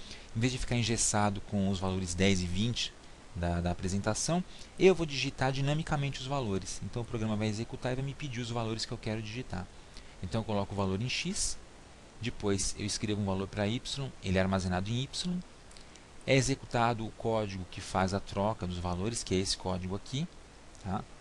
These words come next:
Auxiliar recebe y, y recebe x e x recebe auxiliar. E por fim, eu escrevo na,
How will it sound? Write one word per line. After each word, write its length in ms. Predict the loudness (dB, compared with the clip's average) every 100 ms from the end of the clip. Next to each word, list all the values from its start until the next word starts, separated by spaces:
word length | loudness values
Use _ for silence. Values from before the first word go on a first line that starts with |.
| -18 -12
Auxiliar 360 | -6 0 4 4
recebe 440 | 2 0 -2 -2
y, 400 | -4 -6 -6 -6 -4
y 380 | -4 -4 -2 -2
recebe 320 | -2 -4 -4
x 420 | -4 -4 -6 -8 -8
e 60 | -6
x 320 | -6 -6 -4
recebe 340 | -4 -2 -2
auxiliar. 500 | -2 -4 0 2 0 -2 -12 -18 -8
E 60 | -6
por 160 | -4
fim, 260 | -4 -4 -4 -6 -12 -18 -18 -18 -18 -18 -18 -4
eu 80 | 0
escrevo 360 | 2 4 4 4
na, 140 | 0